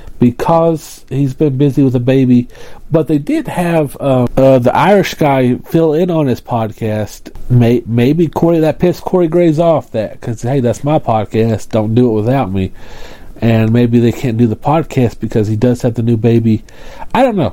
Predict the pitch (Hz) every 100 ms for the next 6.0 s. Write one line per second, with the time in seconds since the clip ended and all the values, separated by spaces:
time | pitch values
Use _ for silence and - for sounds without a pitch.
0 | - 190 208 127 110 175 196 175 156 -
1 | 151 - 143 175 180 180 175 175 160 139
2 | 147 143 131 113 117 127 120 113 110 135
3 | 180 156 139 127 123 196 254 - 175 175
4 | 175 151 151 127 131 131 123 - 110 -
5 | 120 104 160 185 - - 190 185 180